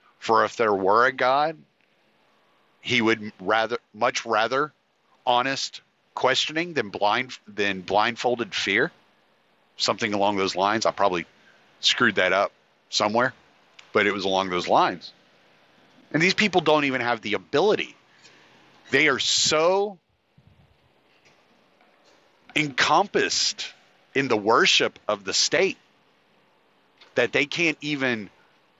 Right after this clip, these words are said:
conjure up enough intellectual curiosity to question the actions of the state. They must just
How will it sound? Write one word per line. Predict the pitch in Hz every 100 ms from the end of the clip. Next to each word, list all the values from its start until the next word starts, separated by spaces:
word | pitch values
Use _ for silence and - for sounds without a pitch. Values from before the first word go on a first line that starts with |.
| _
conjure | - - 151 160 170 170 135
up | 139 107 - - _ - - -
enough | 117 139 175 139 - - _ _ _ _ _ -
intellectual | 160 185 160 156 - 160 139
curiosity | - 165 143 104 120 220 - 131 85 82 120 _ _ _ _ _ -
to | 135
question | - - 147 170 - - - 95 73 _ _ _ _ _ _ _ _
the | 127 117
actions | 87 - - 65 _ - -
of | 123
the | 95
state. | - - 87 60 - _ _ _ _ _ _ _ _ _ _
They | 139 127
must | 123 190 - - - 107
just | - 143 156 - -